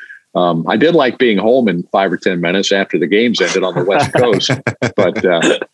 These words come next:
Speaker 1: but, uh, but it's, it's not, it's not a, it's not an even trade-off.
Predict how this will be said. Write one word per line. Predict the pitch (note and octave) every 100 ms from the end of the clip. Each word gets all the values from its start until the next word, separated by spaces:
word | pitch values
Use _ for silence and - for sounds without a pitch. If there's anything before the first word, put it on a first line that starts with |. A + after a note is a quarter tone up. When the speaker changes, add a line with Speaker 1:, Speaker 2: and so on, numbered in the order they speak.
| _ - - _ _ _
Speaker 1:
but, | A2+ G2+ G#2+
uh, | F#2 E2+
but | G2+ G#2+
it's, | F#2 A#2+ A2 -
it's | G#2 - - -
not, | A2+ G#2+
it's | G2 G2+ -
not | B2
a, | G#2+
it's | - -
not | B2 G#2+
an |
even | G#2+ F#2+ F2
trade-off. | G#2 F#2+ E2 D#2